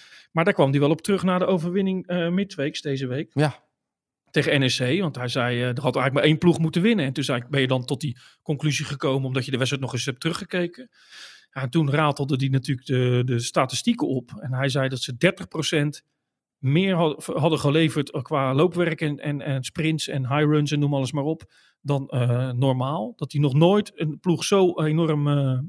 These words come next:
Speaker 1: eh, fysieke data had zien leveren onder zijn hoede.
Speaker 2: Mhm.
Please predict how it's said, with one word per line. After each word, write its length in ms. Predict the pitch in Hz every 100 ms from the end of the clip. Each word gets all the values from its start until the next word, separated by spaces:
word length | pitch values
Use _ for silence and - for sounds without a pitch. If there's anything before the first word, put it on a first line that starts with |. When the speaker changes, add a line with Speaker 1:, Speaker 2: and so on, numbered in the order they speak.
| -
Speaker 1:
eh, 360 | 147 131 123 123
fysieke 460 | 123 143 180 160 139
data 300 | 151 190 180
had 140 | 165
zien 160 | 185 165
leveren 360 | 165 156 151
onder 180 | 151 147
zijn 220 | 151 147
hoede. 360 | 139 151 196 247 _ _
Speaker 2:
Mhm. 300 | 104 104